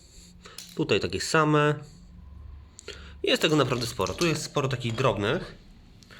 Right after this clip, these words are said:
E, no i po-, takie same jak na ostatnim filmie, czyli te duże srebrne styki.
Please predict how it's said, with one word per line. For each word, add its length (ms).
E, 400
no 140
i 80
po-, 160
takie 360
same 320
jak 160
na 140
ostatnim 440
filmie, 460
czyli 160
te 120
duże 260
srebrne 480
styki. 600